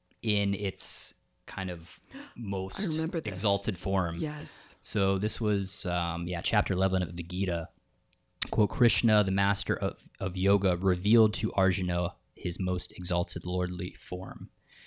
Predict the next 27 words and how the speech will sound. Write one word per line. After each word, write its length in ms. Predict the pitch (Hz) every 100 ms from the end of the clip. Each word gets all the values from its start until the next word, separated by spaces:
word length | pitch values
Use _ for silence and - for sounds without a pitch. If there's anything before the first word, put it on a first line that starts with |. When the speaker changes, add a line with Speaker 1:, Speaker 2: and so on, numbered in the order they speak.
| -
Speaker 1:
He 180 | - 104
appeared 460 | 101 - 110 110 104
with 160 | 98
an 100 | 95
infinite 480 | 98 117 - 110 107
number 320 | 98 98 98
of 100 | 87
faces, 680 | - - 101 - 82 85 - _ _ _ _
ornamented 640 | 110 110 117 117 113 107 -
by 140 | 98 92
heavenly 420 | - 98 98 95
jeweled, 560 | 90 110 117 120 117 101
displaying 520 | - - 98 95 95 104
unending 640 | 104 104 101 98 92 92
miracles 600 | 104 104 - 104 101 98
in 140 | 95
the 60 | 87
countless 580 | - 104 - 101 - 95
weapons 400 | 90 90 87 -
of 160 | 98
his 140 | 90 -
power. 480 | - 90 87 - _ _ _ _ _ _
Clothed, 600 | - 104 107 113 113 - _ -
clothed 380 | - 135 143 - -
in 300 | 104 101 95
celestial 680 | - 95 98 - - 110 98
garments 500 | 92 92 95 92